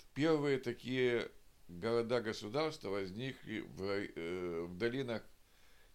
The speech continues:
Тигра и Ефрата. Подобные государ-, подобные образования возникли в Китае, в районе ре-, Янцзы, рек, рек Янцзы и Хуанхэ,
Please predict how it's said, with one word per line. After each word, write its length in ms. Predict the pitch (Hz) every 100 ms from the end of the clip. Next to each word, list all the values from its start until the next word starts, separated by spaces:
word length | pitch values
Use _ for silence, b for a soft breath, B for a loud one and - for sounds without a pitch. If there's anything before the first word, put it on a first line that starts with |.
| -
Тигра 420 | - 139 123 120
и 180 | 110 107
Ефрата. 640 | 95 - 82 69 - - - - b b b b b b -
Подобные 600 | 113 113 151 151 127 123
государ-, 680 | 107 107 - 101 101 95 - -
подобные 960 | 110 107 127 147 131 120 123 117 113
образования 1080 | 107 110 110 110 120 123 147 131 113 98 92 95 113
возникли 460 | 107 101 113 - 120
в 80 | 117
Китае, 600 | 117 113 101 95 87 90
в 60 | 92
районе 640 | 98 104 113 107 101 - - - - - b b b b
ре-, 320 | 104 107 -
Янцзы, 680 | 107 131 127 101 147 147 - -
рек, 280 | 95 110 98 -
рек 320 | 120 120 -
Янцзы 460 | 113 107 120 139
и 20 | 101
Хуанхэ, 800 | - 113 113 101 - 80 73